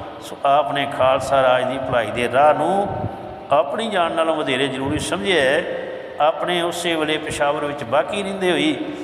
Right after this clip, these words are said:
ਫੌਜ ਨੂੰ ਸ਼ੀਘਰ ਤਿਆਰ ਕਰਕੇ ਜਮਰੌਦ ਦੀ ਰਣਭੂਮੀ ਵਿੱਚ ਕੂਚ ਕਰਨ ਲਈ ਕਹਿ ਦਿੱਤਾ ਹੈ। ਤੁਰਨ ਤੋਂ ਪਹਿਲਾਂ ਸਰਦਾਰ ਹਰੀ ਸਿੰਘ ਨੇ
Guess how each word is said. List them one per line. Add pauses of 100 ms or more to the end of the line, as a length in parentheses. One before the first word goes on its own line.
(300)
ਫੌਜ
ਨੂੰ
ਸ਼ੀਘਰ
ਤਿਆਰ
ਕਰਕੇ (640)
ਜਮਰੌਦ
ਦੀ
ਰਣਭੂਮੀ
ਵਿੱਚ
ਕੂਚ
ਕਰਨ
ਲਈ
ਕਹਿ
ਦਿੱਤਾ
ਹੈ। (180)
ਤੁਰਨ
ਤੋਂ
ਪਹਿਲਾਂ (460)
ਸਰਦਾਰ
ਹਰੀ
ਸਿੰਘ
ਨੇ